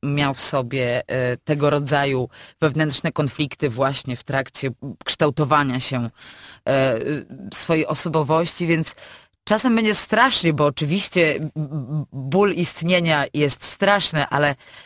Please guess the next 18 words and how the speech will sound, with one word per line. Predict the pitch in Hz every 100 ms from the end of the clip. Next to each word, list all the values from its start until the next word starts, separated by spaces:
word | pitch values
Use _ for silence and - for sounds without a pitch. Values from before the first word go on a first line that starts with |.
| - _ _ _ -
też | 254
śmieszny, | - - 247 196 156 - 147
a |
Słowacki | 147 165 165 - 160
miał | 151
bardzo | 123 139 147 127 131
dużo | 127 120
ironii | 127 131 131 127 127 123 127
i | -
autoironii, | 135 131 143 117 135 127 123 120 120 -
e, | 123 123 120 120
i | - 127
potrafił | - 147 - - - 123
śmiać | - 131 123 -
się | 131
z | -
siebie, | - 120 113 117 - - - - -
e, | 147 143 139 135 131 127